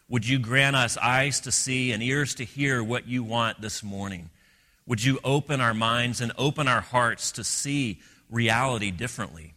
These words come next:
to see ourselves from a new perspective? Father, I pray that the gospel of Christ, that which has set us free, that which is the guarantee of peace, would dwell richly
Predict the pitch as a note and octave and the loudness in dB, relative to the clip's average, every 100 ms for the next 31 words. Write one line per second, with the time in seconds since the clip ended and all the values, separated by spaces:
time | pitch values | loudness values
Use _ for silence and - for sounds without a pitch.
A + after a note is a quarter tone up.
0 | _ _ _ _ - B2 D#3 D3+ C#3 - | _ _ _ _ -2 0 4 4 4 2
1 | - D3 D#3+ A2 G2 C3 A#2 A2 A#2+ C3+ | 0 2 2 0 -4 -4 -2 0 2 2
2 | C3 A2+ - - A#2+ - F#2+ D#2+ - _ | 0 -4 -6 0 0 0 -8 -14 -18 _
3 | _ _ _ _ _ C3+ C3 B2+ A#2+ - | _ _ _ _ _ 2 4 4 2 2
4 | C#3+ C3+ B2+ B2+ G2+ B2 C#3 C#3+ - C3 | 2 2 0 -2 0 2 2 0 -4 -4
5 | G#2 - B2+ A#2 F#2+ E2+ - C3 C#3 C3 | -4 -2 2 4 2 -2 -2 0 0 -2
6 | B2 - G#2+ - D#3+ D#3+ D3+ - - - | -6 -4 0 0 0 -2 -2 -6 -12 -8
7 | D3+ C#3+ E2+ D#2+ _ _ _ _ - C3 | -4 -4 -6 -14 _ _ _ _ -2 2
8 | D3 D3 C3+ C#3 B2+ G#2 A#2 G2 A#2+ C3+ | 2 0 -4 -2 -2 -2 -6 -2 0 0
9 | B2+ - C3+ B2 A2+ F2+ - A#2+ G#2 E2 | 0 -4 -6 -4 -4 -6 -10 -8 -8 -6
10 | - - _ _ _ _ G#2+ G#2 F#2+ G2+ | -10 -12 _ _ _ _ -6 -6 -4 -2
11 | A2 A2 G2 G2+ - G#2 F#2 D#2+ | 0 0 -2 -6 -8 -10 -8 -8